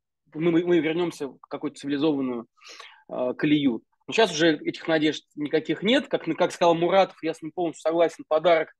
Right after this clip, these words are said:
а, перестрой-, подарок перестройки, которую, который сделал нам, в общем, Горбачев, ну или так, в общем, эпоха. Этот подарок кончился,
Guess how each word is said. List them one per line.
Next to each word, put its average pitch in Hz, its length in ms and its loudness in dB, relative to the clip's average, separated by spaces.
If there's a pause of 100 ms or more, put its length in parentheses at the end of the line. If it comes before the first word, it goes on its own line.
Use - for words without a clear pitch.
(340)
а, 135 400 -4
перестрой-, 170 540 0
подарок 165 560 -2
перестройки, 180 640 0
которую, 143 500 -10
который 139 300 -6
сделал 131 360 -4
нам, 127 160 -4 (460)
в 131 40 -10
общем, 131 260 -6
Горбачев, 147 540 2
ну 202 140 8
или 147 60 4
так, 123 180 -2 (640)
в - 40 -20
общем, - 280 -20 (300)
эпоха. 160 540 2 (840)
Этот - 160 -16
подарок 196 400 2 (600)
кончился, 151 500 2